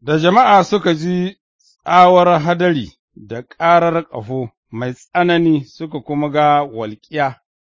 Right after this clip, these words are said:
da dutsen yana hayaƙi, sai suka ji tsoro suka yi rawan jiki, suka tsaya nesa, suka ce wa Musa, "Kai, ka yi magana da mu, za mu ji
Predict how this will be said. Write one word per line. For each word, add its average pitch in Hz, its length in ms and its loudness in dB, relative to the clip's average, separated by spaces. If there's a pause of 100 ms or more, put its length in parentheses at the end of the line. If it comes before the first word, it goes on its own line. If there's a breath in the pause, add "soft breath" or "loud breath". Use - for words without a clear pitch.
(160)
da 120 240 -6
dutsen 156 480 -6
yana 143 240 -2
hayaƙi, 135 680 -8 (600)
sai 165 260 -4
suka 170 260 -4
ji 147 120 -6
tsoro 131 340 -8
suka 147 300 -8
yi 135 120 -2
rawan 156 320 0
jiki, 107 460 -14 (280)
suka 135 540 -8 (280)
tsaya 156 320 0
nesa, 131 440 -6 (920)
suka 170 460 -8
ce 160 240 -6
wa 127 240 -2
Musa, 143 600 -4 (540)
"Kai, 208 360 0 (140)
ka 156 120 -6
yi 185 120 2
magana 175 480 2
da 117 120 -8
mu, 135 240 -4 (480)
za 175 340 4
mu 160 140 0
ji 143 360 -8